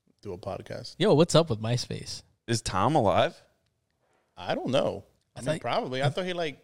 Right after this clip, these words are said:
Speaker 1: was a photographer and he, like, traveled the world and
Speaker 2: I
Speaker 1: got
Speaker 2: don't
Speaker 1: some
Speaker 2: know,
Speaker 1: hippie
Speaker 3: Dude,
Speaker 1: shit.
Speaker 3: I d-, I defriended that guy.
Speaker 2: Damn.
Speaker 1: Damn, Tom. R P Tom.
Speaker 2: He wasn't in your top five?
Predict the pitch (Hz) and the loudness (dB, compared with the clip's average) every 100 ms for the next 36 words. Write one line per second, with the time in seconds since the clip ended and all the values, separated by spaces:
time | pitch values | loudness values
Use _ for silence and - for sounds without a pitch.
0 | - 127 127 120 107 107 131 127 120 110 | -12 -6 -6 -6 -6 -4 -2 -4 -6 -6
1 | 107 90 - 107 117 98 95 113 104 95 | -6 -6 -6 -4 -6 -8 -6 -4 -6 -8
2 | 117 120 117 98 101 - 101 110 113 135 | -6 -6 -6 -6 -8 -8 -8 -2 4 4
3 | 117 92 117 123 117 - 98 101 101 104 | 4 0 0 2 2 2 -2 -2 -2 -4
4 | 101 101 101 - _ _ _ - 135 127 | -4 -4 -4 -8 _ _ _ -6 -2 0
5 | 117 113 104 98 - 90 85 92 90 101 | 2 0 -2 -6 -10 -14 -14 -12 -10 -12
6 | 110 - 95 92 98 95 98 - 127 131 | -14 -10 -8 -8 -12 -10 -12 -6 0 4
7 | 123 120 113 - 117 127 120 123 | 4 4 0 -2 -4 -2 -2 -4